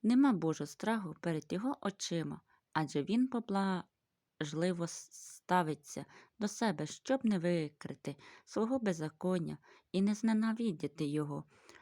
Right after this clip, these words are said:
Слово його уст неправди і підступність. Він перестав мудро мислити і чинити добро. На своєму ліжку він думає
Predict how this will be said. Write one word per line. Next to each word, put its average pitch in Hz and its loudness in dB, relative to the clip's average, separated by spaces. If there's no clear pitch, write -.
Слово 240 2
його 147 -2
уст 208 0
неправди 196 -2
і 226 -4
підступність. - -2
Він 170 4
перестав 175 -2
мудро 180 0
мислити 185 -2
і - -14
чинити 185 -4
добро. 151 -6
На 190 2
своєму 220 2
ліжку - -2
він 151 0
думає 175 2